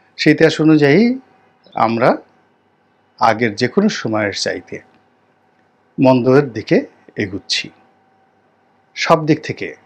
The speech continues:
এতে আপনি যখন নিয়তি সম্পর্কে, পরিণতি সম্পর্কে জানবেন, যেমন ধরুন আপনি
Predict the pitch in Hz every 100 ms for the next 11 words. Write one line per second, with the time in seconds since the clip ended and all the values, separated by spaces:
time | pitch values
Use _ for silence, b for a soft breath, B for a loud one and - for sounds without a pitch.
0 | _ _ _ _ _ _ 151 214 151 226
1 | b b b b - - 151 156 175 156
2 | 139 143 185 214 - 117 101 110 - 107
3 | 156 180 175 156 - 107 110 107 104 101
4 | 107 135 170 165 170 175 151 165